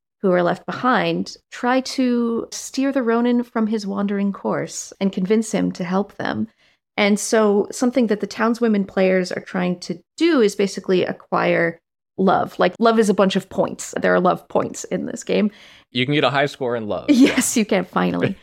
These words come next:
Speaker 2: <laughs> Just like in real life.
Speaker 1: <laughs> But the mechanic that I'm actually so fascinated by is pity, because those are different points that can be handed out by the Kagamatsu player instead of love,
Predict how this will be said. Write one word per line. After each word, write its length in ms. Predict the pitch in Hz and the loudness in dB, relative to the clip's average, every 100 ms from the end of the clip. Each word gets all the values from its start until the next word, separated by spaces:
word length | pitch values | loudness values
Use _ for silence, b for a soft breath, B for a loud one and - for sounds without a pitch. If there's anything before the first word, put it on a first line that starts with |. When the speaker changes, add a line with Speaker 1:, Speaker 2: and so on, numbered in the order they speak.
| - | -16
Speaker 2:
<laughs> 180 | - - | -20 -2
Just 240 | 151 143 | 0 2
like 140 | 156 131 | 2 2
in 100 | 117 | 0
real 160 | 98 | -2
life. 300 | 85 302 - 285 - | -2 -4 0 0 2
Speaker 1:
<laughs> 140 | 339 - - B B B B _ | 0 -2 -8 B B B B _
But 360 | 277 294 294 - | 2 2 0 2
the 80 | 269 | 4
mechanic 600 | 262 277 - 302 330 208 | 4 2 -2 -2 -2 0
that 100 | 302 | 2
I'm 160 | 247 - | 2 0
actually 360 | 208 - 233 | -2 -2 -2
so 280 | 226 - 196 | -2 0 0
fascinated 580 | 190 190 190 233 226 226 | 0 -2 -2 -4 -2 -2
by 340 | 226 214 214 - | -2 0 0 -2
is 520 | 180 - 180 - - - | 0 0 0 -6 -12 -18
pity, 460 | _ 185 180 - 220 b b b | _ -2 -2 -6 -10 b b b
because 800 | 196 190 196 190 185 185 - - _ | -10 -4 2 4 2 0 -8 -14 _
those 180 | 233 247 | 2 4
are 100 | 277 | 2
different 380 | 220 277 175 165 | 2 0 -2 -4
points 380 | 160 143 - | -6 -6 -8
that 260 | - 190 190 | -6 -4 -2
can 280 | 208 196 190 | -2 0 0
be 440 | 190 185 180 185 _ _ _ _ | 0 0 0 -2 _ _ _ _
handed 360 | 185 196 196 196 | -4 0 2 2
out 240 | 180 - - | 2 0 -2
by 100 | 175 | -2
the 80 | 170 | -2
Kagamatsu 580 | 185 175 175 170 - 180 | -2 -2 -2 -4 -6 -10
player 520 | - 170 170 175 175 _ _ _ _ | -4 -2 0 -2 -4 _ _ _ _
instead 400 | 202 190 185 180 | -2 0 0 2
of 180 | - - | 0 -4
love, 380 | - - 240 | -6 -6 -8